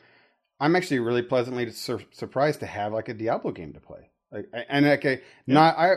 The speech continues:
Speaker 1: I was expecting a watered down type thing. Now, here's something none of us have been able to see yet, is that, one, it's free to download, which means,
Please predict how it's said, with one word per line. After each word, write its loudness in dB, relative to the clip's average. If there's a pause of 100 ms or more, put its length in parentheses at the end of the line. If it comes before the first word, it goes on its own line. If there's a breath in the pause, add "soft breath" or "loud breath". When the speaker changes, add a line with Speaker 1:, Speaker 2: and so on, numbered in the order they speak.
Speaker 1:
I 6
was 4
expecting 2 (300 loud breath)
a 0
watered 4
down 0 (760)
type 0
thing. -4
Now, 6 (300)
here's 0
something 0
none 2
of -2
us -2
have -12
been 0
able 0
to -14
see -6
yet, -2 (360 soft breath)
is -4
that, -4
one, 6
it's -6
free 2
to 0
download, 0 (340)
which -12
means, 0